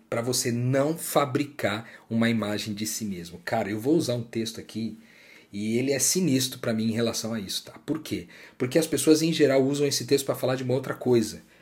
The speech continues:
Nesse texto que tá em Êxodo, no capítulo vinte, versículo quatro, que é ali parte dos dez mandamentos de Deus, ali tá escrito assim,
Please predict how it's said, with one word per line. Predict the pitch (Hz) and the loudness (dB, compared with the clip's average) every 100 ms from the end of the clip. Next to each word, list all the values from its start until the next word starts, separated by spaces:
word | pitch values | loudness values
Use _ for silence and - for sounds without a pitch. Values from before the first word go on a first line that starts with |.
| - - - | -20 -20 -14
Nesse | 107 120 123 123 | -2 0 0 -2
texto | 143 151 156 | 6 6 6
que | 104 | -2
tá | - 110 | -4 0
em | 117 | 4
Êxodo, | 151 117 101 | 4 2 -2
no | 98 | -6
capítulo | 107 - 127 123 | -6 -6 -2 -2
vinte, | 98 110 156 - | -4 -4 -4 -2
versículo | 101 101 - - 101 | -4 -4 -6 -6 -8
quatro, | - 135 131 - - | 0 0 0 -6 -10
que | - | -2
é | 113 104 - - | -2 -2 -6 -14
ali | - 110 135 | -4 -2 -2
parte | 127 123 151 123 | -2 2 2 2
dos | 120 107 | -2 0
dez | 123 156 117 | 4 4 4
mandamentos | 123 117 98 123 139 - 87 | 2 0 0 -2 -2 -6 -10
de | - | -10
Deus, | 90 120 135 - - - - _ _ _ _ _ - | -2 2 2 -2 -8 -12 -20 _ _ _ _ _ -2
ali | 113 139 | 2 4
tá | 156 | 6
escrito | 143 - 147 135 | 6 4 -2 0
assim, | - - 113 92 | 2 2 -2 -2